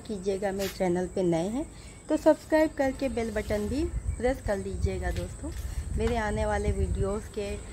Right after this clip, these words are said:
नोटिफिकेशन के लिए। और नए हैं तो सब्सक्राइब करके ही प्लीज़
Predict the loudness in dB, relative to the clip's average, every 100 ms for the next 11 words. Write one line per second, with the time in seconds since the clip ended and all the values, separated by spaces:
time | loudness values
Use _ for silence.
0 | -14 -4 -2 0 -2 -2 0 0 2 0
1 | 0 -2 -2 -2 -2 -4 -8 -14 -16 -16
2 | -16 -14 -14 -12 -12 -8 -4 -2 -2 -2
3 | -10 -14 -14 -14 -14 -14 -14 -16 -16 -16
4 | -16 -2 6 6 4 0 0 0 -2 -4
5 | -6 -4 -2 -2 -2 -6 -2 0 0 -2
6 | 0 2 2